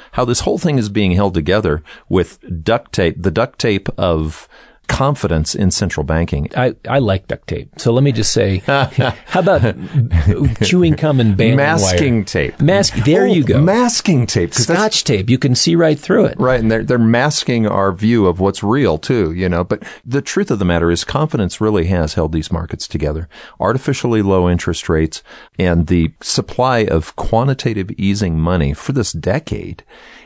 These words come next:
Speaker 1: that's what's caused all this. But is the confidence now starting to fall?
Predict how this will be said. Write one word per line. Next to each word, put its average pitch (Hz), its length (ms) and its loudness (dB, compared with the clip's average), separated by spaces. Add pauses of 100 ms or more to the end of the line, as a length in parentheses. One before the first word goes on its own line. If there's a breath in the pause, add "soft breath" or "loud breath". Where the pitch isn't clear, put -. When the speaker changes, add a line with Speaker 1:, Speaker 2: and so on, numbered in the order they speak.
(100)
Speaker 1:
that's 123 400 -2
what's 104 220 -2
caused 143 500 -4
all 73 180 2
this. 73 280 -6
But - 240 -4 (540 soft breath)
is 156 220 2
the 160 100 -2
confidence 85 720 -2
now 82 220 2
starting 76 440 -2
to 76 100 -6
fall? 71 380 -6